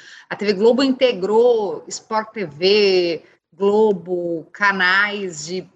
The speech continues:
é tudo junto. É tudo junto. Antes você tinha, né, professor Fábio, a, o repórter só do Jornal Nacional. Isso não existe. O repórter do G um é o repórter do Jornal Nacional, que é o repórter da Globo News, estou falando da T V Globo, que é a maior, né,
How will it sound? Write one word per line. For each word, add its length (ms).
é 120
tudo 400
junto. 380
É 80
tudo 280
junto. 300
Antes 480
você 300
tinha, 340
né, 140
professor 420
Fábio, 420
a, 320
o 60
repórter 560
só 320
do 100
Jornal 360
Nacional. 380
Isso 140
não 80
existe. 680
O 120
repórter 480
do 160
G 220
um 360
é 100
o 20
repórter 380
do 40
Jornal 200
Nacional, 440
que 80
é 40
o 40
repórter 320
da 80
Globo 380
News, 420
estou 240
falando 160
da 80
T 120
V 100
Globo, 320
que 100
é 20
a 40
maior, 680
né, 220